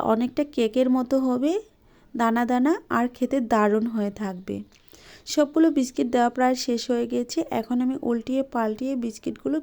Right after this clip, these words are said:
ভেজে নেব। দেখেন, দেওয়ার সাথে সাথেই ফুলতে শুরু করেছে, তার মানে বুঝতেই পারছেন বিস্কিটগুলো কতটা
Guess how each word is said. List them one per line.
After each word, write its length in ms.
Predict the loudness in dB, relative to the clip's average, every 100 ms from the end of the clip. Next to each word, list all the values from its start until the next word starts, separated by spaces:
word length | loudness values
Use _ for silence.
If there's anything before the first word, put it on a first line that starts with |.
| 0
ভেজে 280 | -2 -2 -6
নেব। 160 | -8 -8 -12 -16 _ _ _ -20 -20 -20 _
দেখেন, 260 | -4 4 6
দেওয়ার 240 | 6 4 2
সাথে 180 | 0 -4 -2
সাথেই 260 | -2 0 -2
ফুলতে 280 | -2 -4 -4 -2
শুরু 180 | -2 -2 -2
করেছে, 360 | -2 -2 0 0 0 -4
তার 160 | -4 -2
মানে 140 | 0 0 -2
বুঝতেই 320 | -6 -6 -6 -2
পারছেন 300 | -4 -2 -2 -2
বিস্কিটগুলো 500 | -4 -8 -6 -2 -2 -4
কতটা 320 | -6 -4 -6